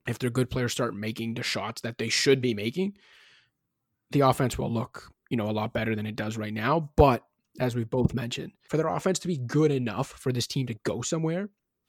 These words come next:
they need Pascal Siakam to be the Pascal Siakam that they saw, you know, for a couple years there when he was dusting Draymond friggin' Green in the finals.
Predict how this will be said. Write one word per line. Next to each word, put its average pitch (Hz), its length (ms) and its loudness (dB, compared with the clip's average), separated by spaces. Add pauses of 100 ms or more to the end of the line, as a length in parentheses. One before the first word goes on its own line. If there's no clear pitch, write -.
they 160 120 8
need 160 160 6
Pascal 123 300 0
Siakam 120 320 -6
to 117 80 -6
be 120 160 0
the 113 80 -8
Pascal 117 360 -6
Siakam 113 480 -8
that - 180 -10
they 107 360 -4
saw, 113 360 4 (100)
you - 80 -8
know, 80 160 -8
for 98 380 -6
a - 20 -10
couple - 320 4
years 101 240 -6
there - 180 -6
when 117 140 -2
he 123 140 2
was 113 200 2
dusting 156 540 2
Draymond 139 640 2
friggin' 135 360 -2
Green 135 460 4
in 123 80 2
the 120 80 -2
finals. 135 640 0